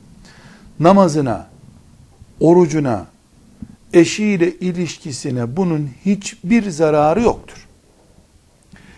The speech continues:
Yani mendil mendil,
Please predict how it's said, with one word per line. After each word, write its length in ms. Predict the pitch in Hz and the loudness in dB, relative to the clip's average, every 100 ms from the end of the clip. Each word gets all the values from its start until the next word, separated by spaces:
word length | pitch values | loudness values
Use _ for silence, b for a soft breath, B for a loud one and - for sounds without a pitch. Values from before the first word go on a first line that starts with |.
| b 170 | b 0
Yani 380 | 156 135 120 - - - - - - - _ _ 202 | 2 2 -4 -8 -14 -16 -20 -18 -20 -20 _ _ -14
mendil 520 | 131 151 202 202 226 | -4 0 2 2 0
mendil, 500 | 185 175 156 165 | 0 -2 0 0